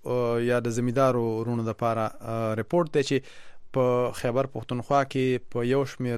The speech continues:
سیمو کې، آه، د تماکو کروندګرو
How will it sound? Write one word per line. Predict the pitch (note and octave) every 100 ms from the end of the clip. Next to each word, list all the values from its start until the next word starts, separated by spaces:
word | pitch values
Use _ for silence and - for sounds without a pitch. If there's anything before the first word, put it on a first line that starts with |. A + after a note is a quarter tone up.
| G#2+ -
سیمو | F3 C#3+
کې، | C#3 B2 - - - -
آه، | B2 B2 A#2+
د | B2+ C3
تماکو | C#3+ C#3+ C#3+ - G3+
کروندګرو | F#3 C#3+ B2+ B2+ B2 B2 E3+ D#3+